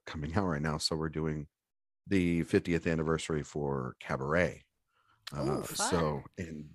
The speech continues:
Speaker 1: and,
Speaker 2: Another
Speaker 1: uh,
Speaker 2: favorite of mine.
Speaker 1: my co-host Jay has not seen it. So,
Speaker 2: What?
Speaker 1: uh, <laughs> I, I, hey, I just, not trying to throw him under the bus, but, uh, Jay has not seen it, and it should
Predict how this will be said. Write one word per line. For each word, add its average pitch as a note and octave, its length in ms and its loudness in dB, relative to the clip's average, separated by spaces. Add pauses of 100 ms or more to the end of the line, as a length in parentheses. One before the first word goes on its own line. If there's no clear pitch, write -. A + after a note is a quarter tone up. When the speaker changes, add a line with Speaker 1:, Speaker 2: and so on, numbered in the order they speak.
(140)
Speaker 1:
and, D#3+ 240 -4
Speaker 2:
Another - 240 2
Speaker 1:
uh, - 20 2
Speaker 2:
favorite E3 460 -6
of - 100 -14
mine. - 240 -12
Speaker 1:
my - 120 6
co-host A#2 440 10
Jay A#2+ 160 12
has G2+ 220 4
not F2+ 160 2
seen G#2 240 4
it. - 240 -6 (500)
So, F2+ 600 10
Speaker 2:
What? C2+ 160 -6 (160)
Speaker 1:
uh, - 120 8 (280)
<laughs> - 340 -10
I, C3 160 8
I, C3+ 100 8
hey, D3+ 280 12
I A2+ 160 10
just, C#3 220 6 (360)
not E3+ 140 12
trying G#3 160 12
to G3 80 12
throw G3 160 12
him F#3+ 80 12
under E3+ 160 12
the C#3+ 80 12
bus, A#2+ 420 10
but, G2 180 8
uh, F2+ 400 6
Jay G#2+ 320 6
has G2+ 240 4
not G#2+ 220 2
seen D#3 160 8
it, D3+ 180 4
and F2+ 140 2
it F2+ 140 0
should F2 260 2